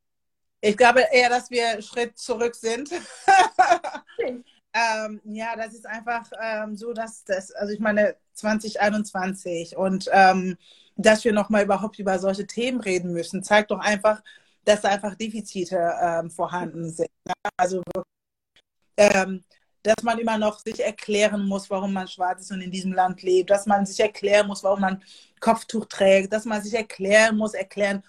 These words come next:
Speaker 1: Und das ist einfach anstrengend und nervig und ich glaube, das ist, ähm, und deshalb machen wir ja alle ja diese Arbeit,
Speaker 2: Ja.
Speaker 1: damit irgendwann mal nicht mehr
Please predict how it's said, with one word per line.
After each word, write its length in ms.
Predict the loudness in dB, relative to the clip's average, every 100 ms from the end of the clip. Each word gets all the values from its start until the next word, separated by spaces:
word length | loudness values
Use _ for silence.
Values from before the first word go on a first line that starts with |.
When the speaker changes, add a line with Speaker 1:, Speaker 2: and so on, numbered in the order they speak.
| _ _ -6
Speaker 1:
Und 120 | -4
das 120 | -4
ist 260 | -6 -14 -12
einfach 400 | -10 -4 -4 -6 _
anstrengend 560 | -6 -4 -6 -4 -4 -4
und 140 | -4
nervig 500 | -2 -2 -2 -4 -4
und 100 | -6
ich 100 | -2
glaube, 240 | 2 2
das 180 | 2 -2
ist, 280 | -6 -12 -4
ähm, 440 | 2 2 2 -6 -8 _ _ _ _ _ _ -20 -20 -6
und 100 | 2
deshalb 280 | 2 4 2
machen 240 | 0 0
wir 180 | 0 -2
ja 140 | -2 -6
alle 240 | -4 0
ja 140 | 2 0
diese 260 | -2 -4
Arbeit, 580 | -2 -4 -4 -6 -6 -16 _ _ _ _
Speaker 2:
Ja. 80 | -2
Speaker 1:
damit 280 | 2 2 2 _ _ -6
irgendwann 320 | -4 -2 -2
mal 160 | -2
nicht 280 | -4 -6 -8
mehr 480 | -4 2 2 2 -4